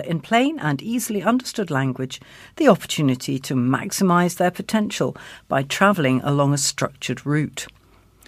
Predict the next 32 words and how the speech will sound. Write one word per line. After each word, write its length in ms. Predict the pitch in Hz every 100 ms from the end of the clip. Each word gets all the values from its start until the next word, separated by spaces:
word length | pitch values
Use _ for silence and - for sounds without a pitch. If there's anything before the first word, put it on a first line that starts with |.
| - _
The 100 | 151
David 440 | - 190 269 277
reference 460 | - 131 - 131 -
in 80 | 135
the 80 | 120
book's 380 | 131 - -
title 420 | - 165 165 180 165
is 180 | 170 -
to 80 |
Michelangelo's 840 | 190 127 135 170 202 202 156 135 131
iconic 480 | 139 - 139 143 -
statue, 540 | - 180 - - 131 - - - - -
which 220 | 165 -
Graham 380 | 247 262 254 247
regularly 580 | 156 180 180 214 202 208
uses 540 | 196 196 170 143 127 -
as 180 | 147
a 60 | 151
metaphor 680 | 156 180 - - 139 123 131 - - -
for 220 | - - 151
a 40 |
golfer's 440 | 143 135 139 147
swing. 600 | - - - 226 135 156 - _ - - _ -
He 160 | 160 175
continued, 540 | 196 185 214 208 - - - _ -
"No 300 | 180 208 285
one 240 | 339 262 254
method 320 | 226 220 214
is 120 | 214
preferred 400 | - 208 202 196
to 80 | -
another. 420 | 196 151 135 147